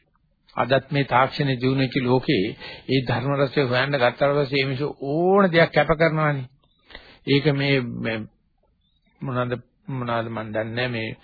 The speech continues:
පීට්සා කෑවයි කියලා, පරාටා කෑවයි කියලා, තෝසේ කෑවයි කියලා එන්නේ නැහනේ. ඊට වැඩිය ශ්‍රේෂ්ඨ රසයක් තියෙනවානේ. ඉතින් පහස.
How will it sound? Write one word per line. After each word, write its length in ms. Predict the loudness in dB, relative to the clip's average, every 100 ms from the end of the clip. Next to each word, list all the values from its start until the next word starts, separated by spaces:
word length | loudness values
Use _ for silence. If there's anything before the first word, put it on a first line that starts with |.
| -12 -12 -12
පීට්සා 500 | 0 4 4 2 0
කෑවයි 420 | 2 2 2 2
කියලා, 360 | 0 -4 0 -2 -4 _ -20 _
පරාටා 460 | 0 4 4 4
කෑවයි 400 | 2 4 4 2
කියලා, 400 | 2 0 2 0 -2 -6 -20 -10
තෝසේ 380 | 2 6 6 4
කෑවයි 320 | 4 6 4
කියලා 240 | 2 2 2
එන්නේ 280 | 0 0
නැහනේ. 200 | 0 -2 -10 _ -20 -20 _ _ _ _ _ _ _ _ _ _ _ -4
ඊට 140 | 0
වැඩිය 340 | 4 4 4 2
ශ්‍රේෂ්ඨ 420 | 4 2 2 2
රසයක් 380 | 2 4 2 2
තියෙනවානේ. 520 | 0 0 0 -2 -4 -12 _ _ _ _ _ -20 -20 -10
ඉතින් 260 | 0 2 4
පහස. 400 | 2 4 2